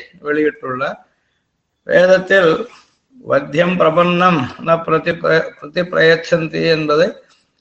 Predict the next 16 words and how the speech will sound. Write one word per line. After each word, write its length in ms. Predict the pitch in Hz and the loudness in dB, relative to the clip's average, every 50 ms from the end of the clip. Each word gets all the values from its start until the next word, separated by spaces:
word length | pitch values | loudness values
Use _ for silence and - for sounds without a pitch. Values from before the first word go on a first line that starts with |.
| _ _ | _ _
"வதார்த்தமபி 840 | - 135 143 156 170 170 175 175 170 170 180 170 170 165 175 - - | 2 2 4 6 6 6 6 4 4 4 4 4 2 0 -2 -4 -2
காக்குத்ஸஹ 880 | 170 165 160 165 160 165 160 160 - - 165 165 160 160 160 147 123 - - - | 0 0 0 0 0 -2 -4 -2 0 0 2 4 4 4 4 4 2 -2 -6 -8
கிருபையா 500 | 139 139 139 156 160 160 160 165 175 180 | -6 -4 -2 0 2 4 4 2 2 2
பரியபாலயது" 1040 | 147 139 143 156 160 160 156 160 156 156 151 147 147 147 143 131 135 147 143 120 - - - _ _ 135 | 0 -2 0 0 0 0 2 2 4 4 4 4 2 0 -2 -2 -2 -2 -2 -4 -4 -8 -14 _ _ _
என்று 500 | 143 151 - 92 175 - - - - _ _ _ _ _ _ - | -20 -12 -6 -4 -4 -4 -4 -6 -10 _ _ _ _ _ _ -8
விரித்துரைத்துள்ளார். 960 | 180 170 185 180 180 - 151 147 147 143 143 - 139 131 131 131 139 160 202 - - _ _ _ _ _ _ _ _ _ _ _ _ | -6 -6 -6 -6 -4 -4 -2 -2 -2 -4 -6 -8 -8 -6 -4 -4 -4 -6 -6 -10 -18 _ _ _ _ _ _ _ _ _ _ _ _
ஆக 280 | - - - 147 165 165 | -8 -4 0 2 2 2
நமக்கு 380 | 160 156 156 156 156 156 147 143 | 2 0 0 -2 -2 -2 2 2
சரணாகதி 560 | 139 135 151 165 175 175 175 175 170 170 160 | 2 2 2 2 2 2 2 2 2 2 2
சாஸ்திரமாக 880 | 160 160 160 160 - - 151 156 156 160 156 156 160 156 139 123 117 - - - - - | 4 4 2 2 0 -2 -2 0 0 0 0 2 0 0 0 -2 -4 -6 -10 -16 -10 -8
திகழும் 340 | 147 143 151 151 156 151 147 | -4 -2 0 0 0 -2 -4
ஸ்ரீமத் 360 | - 147 143 147 143 139 135 | -6 -8 -6 -6 -6 -6 -4
ராமாயணமும் 720 | 135 135 143 151 151 151 156 151 151 156 170 170 147 131 - - _ _ 143 | -4 -2 -2 -2 -2 -2 -2 -2 -2 -4 -4 -6 -6 -8 -12 -16 _ _ -4
இதை 200 | 156 160 160 160 | -2 -2 -2 -2
நமக்கு 520 | 156 147 147 143 - - 151 139 131 123 - _ _ _ _ _ _ _ _ _ _ _ _ _ | -2 -4 -4 -6 -2 -2 0 0 0 -2 -8 _ _ _ _ _ _ _ _ _ _ _ _ _
வெளியிட்டுள்ளது. 800 | - - 165 165 165 160 165 - 139 135 127 120 113 127 - | -2 2 2 4 2 2 0 -2 -4 -2 -2 -2 -2 -4 -6